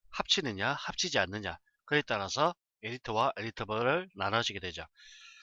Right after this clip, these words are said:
어, 에디트 메시 또는 에디터블 메시나 에디터블 폴리는 성-, 상호 연관관계를 갖고 있습니다.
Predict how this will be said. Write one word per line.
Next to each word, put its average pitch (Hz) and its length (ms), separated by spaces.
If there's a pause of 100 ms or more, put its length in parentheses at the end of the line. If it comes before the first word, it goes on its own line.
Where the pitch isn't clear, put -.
(340)
어, 104 520 (1400)
에디트 135 960 (200)
메시 127 640
또는 143 280
에디터블 139 500
메시나 104 760 (260)
에디터블 139 440
폴리는 107 640 (380)
성-, 135 300 (140)
상호 160 540 (320)
연관관계를 143 640
갖고 104 260
있습니다. 90 540